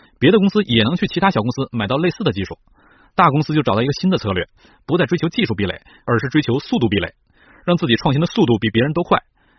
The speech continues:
这样来确保自己的优势。接下来大公司就发现，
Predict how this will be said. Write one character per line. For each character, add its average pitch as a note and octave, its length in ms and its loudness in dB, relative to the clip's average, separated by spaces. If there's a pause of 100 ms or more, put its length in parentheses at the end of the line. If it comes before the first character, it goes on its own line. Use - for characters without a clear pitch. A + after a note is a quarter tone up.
(120)
这 A#3+ 120 2
样 G#2+ 240 2
来 A2+ 120 0
确 - 140 -4
保 F#2 120 0
自 G#2+ 120 -8
己 F#2+ 100 -4
的 F#2+ 80 -2
优 G#2+ 120 0
势。 - 180 -6 (1300)
接 F#3+ 160 0
下 C#3+ 80 2
来 C3 100 4
大 C3 140 2
公 B2+ 80 2
司 A#2+ 100 -2
就 A#2+ 80 2
发 A2+ 160 0
现， A2 200 -4